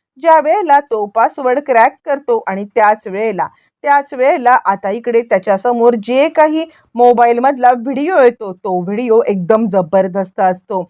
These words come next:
कारण आता त्या व्हिडिओमध्ये प्रियाने जे काही बोललेली असते ते सगळं, सगळं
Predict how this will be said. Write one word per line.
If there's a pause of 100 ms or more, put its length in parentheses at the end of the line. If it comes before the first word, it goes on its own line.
(320)
कारण
आता
त्या
व्हिडिओमध्ये
प्रियाने
जे
काही
बोललेली
असते (400)
ते
सगळं,
सगळं